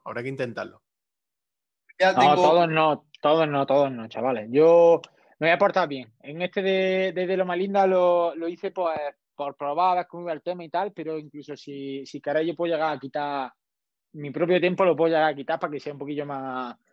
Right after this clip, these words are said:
Speaker 3: más igual ella la cosa, o a ver, también depende, es que ya lo he dicho, depende de, de quiénes sean los candidatos que se metan ahí a intentar disputar el COM. Si estamos siempre, pues, gente así más amateur, tal, intentándolo,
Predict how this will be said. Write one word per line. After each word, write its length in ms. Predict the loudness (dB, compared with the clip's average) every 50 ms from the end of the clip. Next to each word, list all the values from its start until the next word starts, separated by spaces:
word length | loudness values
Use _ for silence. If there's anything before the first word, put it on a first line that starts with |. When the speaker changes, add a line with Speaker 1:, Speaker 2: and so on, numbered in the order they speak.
| _ _ _ -6
Speaker 3:
más 120 | -4 -2
igual 200 | 2 2 2 2
ella 180 | 2 0 0 0
la 100 | -2 -2
cosa, 340 | -4 -4 -2 -2 -2 -2 -4
o 140 | -8 -8 -4
a 140 | -2 0 0
ver, 120 | 0 -2 _ _ _ _ _ _ _
también 260 | -10 -10 -8 -6 -6
depende, 300 | -6 -4 -4 -4 -4 -4
es 40 | -6
que 100 | -4 0
ya 140 | 0 2 2
lo 60 | 0
he 20 | -2
dicho, 380 | -6 -8 -10 -8 -8 -8 -8
depende 420 | -8 -10 -10 -10 -8 -8 -6 -4 -2
de, 400 | -2 -2 -2 -4 -4 -6 -6 -8
de 120 | -10 -10
quiénes 240 | -8 -10 -10 -8 -4
sean 160 | -2 -2 -2
los 120 | -2 -4
candidatos 500 | -6 -6 -8 -6 -4 -4 -4 -4 -4 -8
que 100 | -10 -10
se 120 | -12 -12 -12
metan 240 | -12 -10 -10 -8 -6
ahí 180 | -4 -4 -2 -4
a 40 |
intentar 400 | -4 -4 -6 -8 -6 -6 -6 -6
disputar 600 | -6 -8 -12 -12 -8 -6 -4 -4 -4 -4 -4 -4 -6
el 80 | -8 _
COM. 260 | -6 -4 -4 -6 -10 _ _ _ _ _ _ _ _ _
Si 120 | -10 -8 -8
estamos 360 | -4 -2 -2 -2 -2 -4 -4
siempre, 640 | -4 -4 -2 -2 0 2 2 4 4 2 2 0 -2
pues, 180 | -4 -6 -6
gente 200 | -6 -6 -6 -6
así 120 | -6 -4 -2
más 160 | -2 0 0
amateur, 380 | -2 -4 -2 0 0 0 0 0
tal, 180 | 0 0 0 -2
intentándolo, 760 | -4 -10 -12 -8 -8 -8 -6 -2 -2 -2 -2 -2 -4 -8